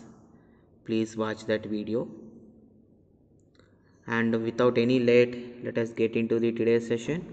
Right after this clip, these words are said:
that is solving of M by two games using graphical method. So here the problem is, consider the payoff matrix of player A as shown in table.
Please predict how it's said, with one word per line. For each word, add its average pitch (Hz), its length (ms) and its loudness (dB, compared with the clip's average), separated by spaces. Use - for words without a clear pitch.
that 110 160 -2
is 110 200 -2
solving 113 440 0
of 139 180 0
M 110 240 -2
by 127 180 4
two 127 220 0
games 107 560 -4
using 110 340 -4
graphical 107 480 -8
method. - 320 -14
So 113 280 -2
here 110 180 0
the 110 140 -2
problem 110 420 -4
is, - 300 -8
consider 127 760 2
the 120 180 -2
payoff 123 500 0
matrix 123 520 -4
of 120 240 -6
player 113 340 0
A 113 500 0
as 110 160 -4
shown 113 280 -2
in 113 200 -2
table. 113 340 0